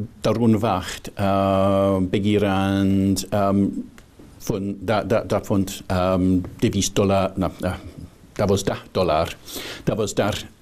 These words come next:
دوازده، اه، دلار هر ساعت بگیرند که خیلی بیشتر است که مثلاً در، در روسیه، در، در کشورهای دیگه. و می فکر می‌کنیم که، فکر م-، اه، که، اه،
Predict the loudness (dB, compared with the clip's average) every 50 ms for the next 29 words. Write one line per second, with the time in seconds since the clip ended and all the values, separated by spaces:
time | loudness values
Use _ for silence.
0 | -6 -2 -2 0 0 0 0 0 0 -2 -2 -4 -10 -6 -4 -2 -2 -2 -2 -4
1 | -4 -2 0 2 2 4 2 2 2 2 2 2 2 0 0 -2 -2 -2 -2 0
2 | 0 2 2 2 2 0 -4 -6 -12 -16 -12 -6 -4 -2 0 0 0 0 -2 -2
3 | -2 -2 -2 -2 0 2 2 2 2 0 -2 -4 -10 -16 -18 -10 -4 -2 -2 0
4 | 0 -2 -2 -2 -2 -2 -2 0 0 0 0 0 -2 -2 -4 -6 -2 0 0 2
5 | 2 2 2 2 2 0 0 0 0 0 2 2 2 2 0 0 0 0 2 2
6 | 0 0 0 -2 0 0 0 0 0 0 2 2 4 4 4 2 2 2 0 0
7 | -2 -4 -8 -6 -4 -4 -4 -4 -6 -8 -8 -4 -2 0 -2 0 0 0 2 2
8 | 2 2 0 0 0 0 0 2 2 0 0 -4 -8 -14 -16 -14 -14 -12 -12 -8
9 | -4 -2 0 0 0 0 0 0 0 0 0 0 2 2 0 -2 -4 -8 -18 -20
10 | -12 -6 -2 2 2 4 4 4 4 4 4 2 0 0 -2 -2 -2 -2 -2 -2
11 | 0 0 0 2 2 2 2 0 0 0 0 0 2 2 2 2 2 2 0 -2
12 | -4 -4 -4 -4 -4 -4 -2 0 0 -2 -2 -4 -2 0 0 0 2 2 2 2
13 | 0 0 -2 -2 -2 0 2 4 4 4 4 2 2 -2 -6 -14 -20 -18 -10 -6
14 | -6 -4 -4 -6 -8 -12 -16